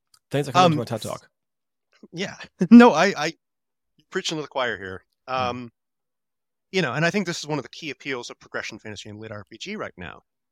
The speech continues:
Speaker 1: Mm.
Speaker 2: is because we live in a time where people really do feel genuinely powerless, right?
Speaker 1: Mm-hmm.
Speaker 2: Where they feel like they're in the grasp of forces they cannot control.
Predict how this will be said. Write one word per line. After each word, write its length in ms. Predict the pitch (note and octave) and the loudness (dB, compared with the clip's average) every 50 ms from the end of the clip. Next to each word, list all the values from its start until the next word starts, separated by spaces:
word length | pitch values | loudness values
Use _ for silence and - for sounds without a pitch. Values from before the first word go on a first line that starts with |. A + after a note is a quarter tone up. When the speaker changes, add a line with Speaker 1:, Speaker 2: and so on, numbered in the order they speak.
| _ _ _ | _ _ _
Speaker 1:
Mm. 80 | A2+ F#2 | -18 -16
Speaker 2:
is 120 | C3 B2+ | -14 -14
because 640 | - D3+ - - - C3+ B2+ A#2+ A#2+ A2+ - - - - | -14 -14 -16 -12 -8 -6 -6 -6 -8 -8 -10 -12 -12 -14
we 200 | - B2 C3 D3 | -16 -12 -10 -8
live 200 | C3+ C3+ D3+ C#3 | -6 -6 -6 -6
in 80 | D3+ D3 | -6 -8
a 60 | C3 | -8
time 540 | - - B2+ A#2 G#2+ G#2 A#2+ - B2+ D3 C#3+ _ _ _ _ _ _ _ _ _ | -10 -10 -8 -8 -8 -8 -8 -10 -12 -14 -16 _ _ _ _ _ _ _ _ _
where 360 | _ A2+ A#2+ A#2+ A#2 A2+ A2+ | _ -14 -10 -8 -8 -8 -10
people 400 | - - - C3+ - C3+ B2 A2 - _ | -12 -14 -20 -18 -16 -16 -18 -18 -18 _
really 260 | - C3 B2+ B2 A#2+ - | -12 -12 -12 -12 -12 -14
do 180 | - A2+ A2 G#2 | -14 -14 -14 -14
feel 360 | - - - A2+ G#2 G#2 G2+ | -16 -20 -16 -14 -14 -14 -14
genuinely 500 | F#2+ - G#2+ G2 G2+ G2+ G2+ G#2 G#2+ G#2+ | -14 -14 -14 -14 -12 -12 -12 -12 -14 -14
powerless, 800 | - - D#3+ F#3 F#3+ B2 - - - - - - - - - - _ _ | -12 -8 -8 -6 -6 -8 -12 -16 -20 -18 -14 -12 -12 -12 -12 -16 _ _
right? 280 | - A2+ A2+ A2 A#2 - | -18 -16 -14 -14 -14 -14
Speaker 1:
Mm-hmm. 100 | F2+ F2+ | -14 -16
Speaker 2:
Where 440 | B2 B2 B2 A#2 A2+ A2+ A2+ A2+ B2 | -14 -12 -10 -8 -8 -6 -8 -8 -10
they 100 | B2 A#2+ | -12 -16
feel 180 | - - C#3 B2 | -16 -14 -12 -12
like 140 | A2+ A2+ | -12 -12
they're 100 | _ B2 | _ -14
in 80 | A#2 A2+ | -12 -12
the 80 | A2+ G#2+ | -12 -12
grasp 400 | - A2 G2+ G2+ F#2+ - - - | -12 -10 -10 -10 -12 -14 -18 -20
of 80 | G#2+ | -20
forces 380 | _ _ A2 G2 - A2+ G#2+ - | _ _ -20 -20 -20 -20 -20 -20
they 100 | G#2+ G2 | -20 -20
cannot 400 | - _ _ G#2+ G#2 G2+ F#2+ - _ | -20 _ _ -12 -12 -12 -12 -16 _
control. 340 | - A2 - - G3 - | -20 -20 -16 -16 -16 -16